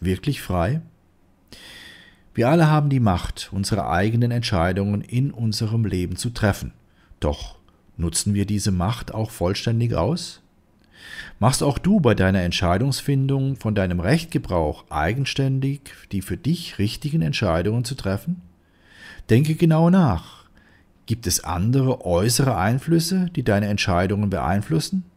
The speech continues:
Entscheidest du dich wirklich für das, was für dich richtig ist, oder schränkst du deine Wahlmöglichkeiten ein, um dich den Wünschen anderer zu beugen?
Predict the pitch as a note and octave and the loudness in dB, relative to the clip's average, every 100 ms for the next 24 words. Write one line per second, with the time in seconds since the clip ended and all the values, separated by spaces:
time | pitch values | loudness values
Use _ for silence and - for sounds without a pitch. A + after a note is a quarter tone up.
0 | _ _ _ _ _ - - - - - | _ _ _ _ _ -20 -18 -16 -16 -6
1 | C3+ A#2+ A2+ E3+ E3 E3+ D#3+ - F3+ G3 | 0 4 6 4 4 2 2 2 4 4
2 | - D2+ - - - G#2 F2+ E2+ D3 - | 2 -4 -4 -14 -6 -4 0 0 2 0
3 | - - - B2+ - - A#2+ A2 A2+ - | -2 -6 -4 -4 -2 -2 -2 -2 -6 -6
4 | - G#2 - D3+ F3+ E3+ F3+ D3+ C3 B2+ | -4 -4 -4 -2 -2 0 0 0 0 0
5 | C3 B2 - C3 C3 - - - B2 B2 | 0 0 0 0 0 -4 -20 -6 0 2
6 | A2+ F#2+ G2 A2 G#2+ A2 A#2 G#2 G#2+ G#2+ | 4 4 4 2 0 -2 2 2 2 -2
7 | - A#2+ A#2 G2+ - A#2+ D#3+ D3+ D3+ - | 0 2 4 2 2 4 4 2 -2 -2
8 | C#3+ B2+ A2 A2 A2+ - - E2+ F#2 A2 | -4 0 0 0 -2 -6 -6 -4 -2 0
9 | A#2+ B2 C#3 A#2 F#2+ F2+ B2+ F#3+ | 0 0 -4 -2 0 2 0 -2